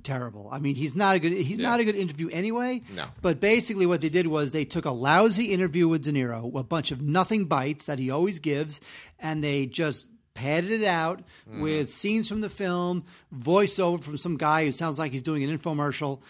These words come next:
Speaker 1: and it's just not a very, it's a disappointing supplement. I was
Speaker 2: Yeah.
Speaker 1: hoping for more, even
Speaker 2: Yeah.
Speaker 1: though we all know that you get what you get from De Niro. Um, so the supplements are not that great, and the transfer is not that great. However, I would highly recommend buying this because I love this movie.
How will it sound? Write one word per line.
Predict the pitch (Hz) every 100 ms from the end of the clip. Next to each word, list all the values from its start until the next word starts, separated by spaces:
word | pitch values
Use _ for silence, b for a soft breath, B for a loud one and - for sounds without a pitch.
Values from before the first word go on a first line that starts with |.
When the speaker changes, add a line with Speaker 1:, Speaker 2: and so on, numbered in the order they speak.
| B B -
Speaker 1:
and | 160 151 151 143 151
it's | 143 -
just | 156 -
not | 151 156
a | 151
very, | 135 139 131 127 147
it's | -
a | 139
disappointing | 180 156 127 156 151 143
supplement. | - 165 208 247 202
I |
was | 165
Speaker 2:
Yeah. | 156
Speaker 1:
hoping | 156 151
for | 156
more, | 151 170 208
even | - 247 240 214
Speaker 2:
Yeah. | 202
Speaker 1:
though | 180 165
we | 185 175
all | 170
know | 165 160
that | 147 127 - _ _ - 160
you | 170 151
get | - -
what | -
you | 151
get | 156
from | 151 143
De | 131
Niro. | 143 156 165 160 B B B B
Um, | 165 147 147 139 135 131 - - -
so | 175 185
the | 180
supplements | 180 254 247 220 185 170
are |
not | 165 151
that | 156 139
great, | 143 131 135 -
and | 151
the | 147
transfer | - 269 254 202
is | 143
not | 156 139
that | 147
great. | 151 151 151
However, | 139 180 170 170
I | - 175
would | 170
highly | 160 233 254 214
recommend | 175 175 151 135
buying | 135 135
this | 139 127
because | 139 127
I | 131
love | 131 123
this | 117
movie. | 135 123